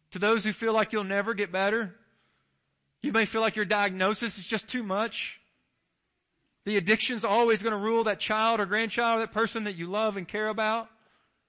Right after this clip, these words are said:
Maybe depression has so wrecked your heart that you feel like, "Man, the sun will never shine again." I think it's important that maybe just for a brief moment,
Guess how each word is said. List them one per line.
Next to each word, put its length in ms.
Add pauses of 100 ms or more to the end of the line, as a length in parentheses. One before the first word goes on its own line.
(340)
Maybe 240
depression 480
has 100
so 280
wrecked 420
your 180
heart 360
that 100
you 160
feel 180
like, 200
"Man, 300 (120)
the 80
sun 420
will 140
never 480 (100)
shine 380
again." 420 (140)
I 60
think 200
it's 120
important 380
that 40
maybe 240
just 160
for 160
a 80
brief 480
moment, 320